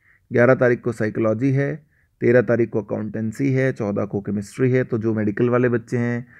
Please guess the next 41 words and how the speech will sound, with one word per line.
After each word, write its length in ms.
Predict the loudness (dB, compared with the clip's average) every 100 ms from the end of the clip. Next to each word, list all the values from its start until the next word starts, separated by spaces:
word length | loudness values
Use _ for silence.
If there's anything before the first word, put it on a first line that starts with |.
| -20 -14 -6
उनका 220 | -2 0
फिजिक्स 380 | 0 2 0 0
के 100 | 0
बाद 240 | 4 2 2
सीधा 380 | -2 0 0 -2 -10 _ _ -6
दस 220 | -2 0
के 100 | 0
बाद 160 | 0 0
केमिस्ट्री 340 | -2 -6 -6 -4
चौदह 320 | -2 0 -2
को 140 | -6
है, 60 | -8
तो 80 | -8
तीन 220 | -4 -2
दिन 120 | -2 -2
की 80 | -4
उनको 160 | -4
छुट्टी 300 | -4 -6 -4
मिल 220 | 0 0 0
जाएगी। 300 | -2 -4 -6
पन्द्रह 360 | -4 0 2
को 120 | 2 0
इकोनॉमिक्स 540 | -2 -4 -4 -4 -2
है, 220 | -2 -4 _ -20 -20 _ _
सोलह 320 | 2 4 4
को 160 | 2 0
हिंदी 380 | -2 -2 0 0
का 140 | -2
पेपर 360 | -2 -2 -2 -4
है 120 | -4
इन 60 | -6
लोगों 260 | -6 -4
का 120 | -4 -4
बेटा, 300 | -2 -2 -4 -10 _ _ -20 -20 _
सत्रह 320 | -4 2 4
तारीख 300 | 4 2 0 -2
को 100 | -2
पॉलिटिकल 500 | 0 0 0 -2 -4
साइंस 480 | -4 -4 -4 -4 -4
है 220 | -4 -6 _ _ _ _ _ _ _ _ _ _ _ _ _
और 300 | 4 6 6